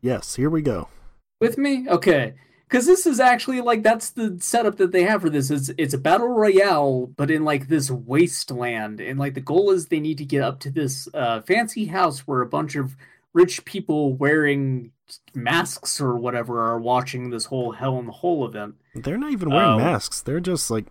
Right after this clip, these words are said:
Speaker 1: t-, in formal attire.
Speaker 2: Okay. For some reason, I thought, like, it just, in my mind, made sense that they had this whole, like, opera mask things on during this whole affair.
Speaker 1: Right, you're just
Speaker 2: 'Cause, like,
Speaker 1: thinking
Speaker 2: that's
Speaker 1: it should be an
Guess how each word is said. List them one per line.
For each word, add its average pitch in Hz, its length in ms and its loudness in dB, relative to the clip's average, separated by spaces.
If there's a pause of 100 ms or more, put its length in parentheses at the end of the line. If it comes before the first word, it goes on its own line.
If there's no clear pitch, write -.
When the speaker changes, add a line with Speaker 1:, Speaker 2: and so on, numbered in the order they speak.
(200)
Speaker 1:
t-, - 100 -18 (300)
in 113 300 -4 (720)
formal 131 400 0
attire. 117 640 -4 (800)
Speaker 2:
Okay. 131 220 -4 (200)
For 285 100 2
some 247 200 4
reason, 180 280 6
I 156 140 4
thought, 143 320 4
like, 139 220 2
it 139 160 0
just, 131 280 -6
in 143 220 -4
my 135 160 4
mind, 127 560 -2
made 127 220 0
sense 123 300 -6
that 120 100 -8
they 123 80 -2
had 131 180 -4
this 123 140 -10
whole, 123 160 -6
like, 117 260 -4
opera 120 300 -6
mask 113 400 -6
things 123 360 -8
on 117 280 -6
during 113 260 -10
this 107 160 -12
whole 107 460 -6 (300)
affair. 101 500 -8 (140)
Speaker 1:
Right, 113 280 -2
you're 127 220 0
just 123 300 0
Speaker 2:
'Cause, 196 100 2
like, 220 140 4
Speaker 1:
thinking 135 120 0
Speaker 2:
that's 208 200 4
Speaker 1:
it - 20 -2
should 127 160 2
be 120 140 0
an 113 100 -2